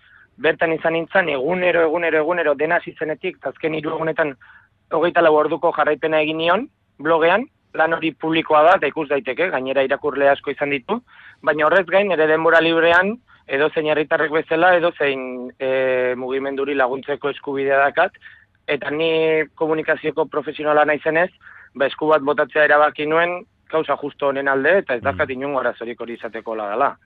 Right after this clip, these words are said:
Speaker 2: Segurtasun sailak esaten du, Lander, eh, kazetarien gunetik kanpo zeundela.
Speaker 1: Bai. Eh, hori horrela da,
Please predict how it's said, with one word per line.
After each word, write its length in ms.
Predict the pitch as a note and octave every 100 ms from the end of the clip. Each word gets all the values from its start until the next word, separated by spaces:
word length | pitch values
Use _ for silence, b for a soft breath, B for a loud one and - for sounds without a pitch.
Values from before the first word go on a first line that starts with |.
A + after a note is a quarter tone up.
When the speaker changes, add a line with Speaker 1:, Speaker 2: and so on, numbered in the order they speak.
| _
Speaker 2:
Segurtasun 720 | - B2 C3 C#3+ F3 F3+ F#3
sailak 280 | F#3+ F3+ F3
esaten 320 | E3+ F3+ F3
du, 60 | F3
Lander, 360 | E3+ E3+ F3+ B2+
eh, 200 | A2 G2+
kazetarien 800 | A2+ A2+ C#3+ D3 E3 D#3 B2+ A2+
gunetik 460 | D3+ D3+ F#3 - -
kanpo 460 | D3 C#3+ A#2 F#2+
zeundela. 600 | F#2 B2 A2 G#2 G2 E2+ - _ _ _ _
Speaker 1:
Bai. 400 | A#2 A#2+ A2 F#2+ _ b b b b b _
Eh, 840 | C#3 C#3 B2+ B2 A#2+ A#2 A#2 A2+ A#2+ _
hori 360 | - D3 F3 F#3+ -
horrela 320 | D#3 E3+ D#3+
da, 140 | E3+